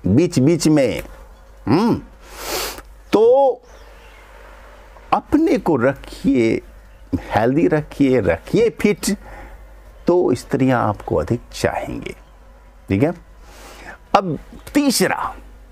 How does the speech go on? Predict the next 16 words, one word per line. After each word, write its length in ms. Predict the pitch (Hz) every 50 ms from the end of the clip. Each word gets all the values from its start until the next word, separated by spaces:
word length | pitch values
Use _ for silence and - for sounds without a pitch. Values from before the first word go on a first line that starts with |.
| - - - - - - - - - - - - -
तीसरा 380 | 175 185 202 - 302 285 277
है 460 | 262 247 254 269 269 247 - - - - - - - - - - - - - - - - - - - - - -
कि 160 | 185 190 - -
स्त्रियों 580 | 175 156 - - - - 214 277 302 320 302 277
को 320 | 196 - 120 98 80 67 60 - - -
यदि 380 | 95 87 98 107 117 151 175 151
खुश 360 | - - - - 190 - -
रखना 420 | 104 107 101 - - 107 101 95
है 520 | 90 87 85 - 87 101 123 143 151 143 127
तो 240 | - - - 104 92
उन्हें 680 | - - 95 104 107 117 123 170 175 165 135 104 87 92
बराबर 640 | 104 107 110 131 156 202 214 202 240 254 262 269 254 269 - 156 147 - - - - - - - - - - - - - - - -
कोई 300 | - - - - 294 294
न 160 | 269 226 294 - - -
कोई 480 | - 196 208 214 226 240 247 240 226 233 - - - - - - - - _ 113
गिफ्ट 560 | 110 104 110 156 262 277 - - - -